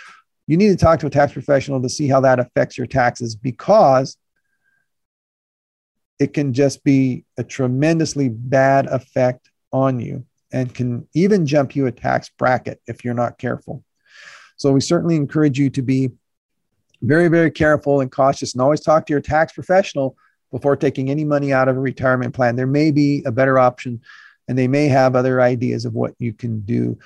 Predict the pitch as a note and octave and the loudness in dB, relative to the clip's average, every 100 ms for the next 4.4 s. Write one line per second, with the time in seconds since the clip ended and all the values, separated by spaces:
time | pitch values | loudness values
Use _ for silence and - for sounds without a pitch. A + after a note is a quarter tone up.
0 | - - C#3 E3 G#3 - D3+ C#3+ B2+ _ | -20 -2 4 4 4 2 2 2 0 _
1 | _ _ _ _ _ _ _ _ _ _ | _ _ _ _ _ _ _ _ _ _
2 | D3 D3 D3 B2 D#3 F3 - C#3+ D3+ C#3+ | -4 -2 0 2 2 2 0 0 4 4
3 | C3+ C3+ C3 C3+ D3+ D3+ D3 D3 C3 A#2+ | 2 -2 -2 0 0 -2 -2 -2 -2 -2
4 | - C3 C#3 | -2 -2 -2